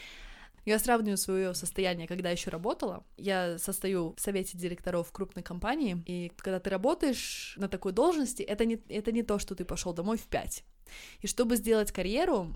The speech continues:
такую же, как твои коллеги-мужчины, ты не можешь уходить домой в пять и не работать в выходные, и, и говорить: «Извините, ребятки, доработайте сами, я пошла». То есть ты вкладываешься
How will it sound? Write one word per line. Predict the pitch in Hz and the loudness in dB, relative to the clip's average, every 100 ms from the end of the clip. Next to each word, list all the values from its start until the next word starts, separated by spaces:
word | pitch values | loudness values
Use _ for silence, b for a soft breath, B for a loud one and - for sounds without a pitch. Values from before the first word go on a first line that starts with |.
| - | -4
такую | 208 208 214 196 | -2 2 2 2
же, | 170 165 175 | 0 -4 -6
как | - 185 | -10 -6
твои | 190 185 | -2 0
коллеги-мужчины, | 190 196 190 185 - 359 339 165 - - | 2 2 0 -2 0 2 2 0 -6 -2
ты | 233 | 2
не | 254 | 6
можешь | 233 226 180 185 | 6 4 0 -4
уходить | 190 180 165 | -2 -2 -4
домой | 170 165 | -4 -6
в | 160 | -2
пять | 226 330 - - | 2 2 0 -4
и | 208 | -2
не | 196 | 0
работать | 185 185 180 - | 0 -2 -4 -8
в | |
выходные, | 175 175 170 277 349 311 B B B B | -8 -6 0 2 2 2 B B B B
и, | 175 190 175 165 156 - | -2 0 0 -2 -6 -4
и | 185 | -2
говорить: | 175 185 180 170 | 2 4 2 2
«Извините, | - 180 208 302 320 349 339 339 | -2 0 4 6 8 8 8 6
ребятки, | 269 277 277 285 254 | 6 6 6 4 6
доработайте | 220 208 220 214 196 | 8 8 8 6 2
сами, | 233 240 233 | 6 8 8
я | 202 | 4
пошла». | 185 - - - - B B | 2 0 -2 -4 -12 B B
То | 165 | -2
есть | 175 - | -2 2
ты | 269 311 | 4 4
вкладываешься | 302 - 208 208 196 - - | 2 0 0 0 -2 -4 -6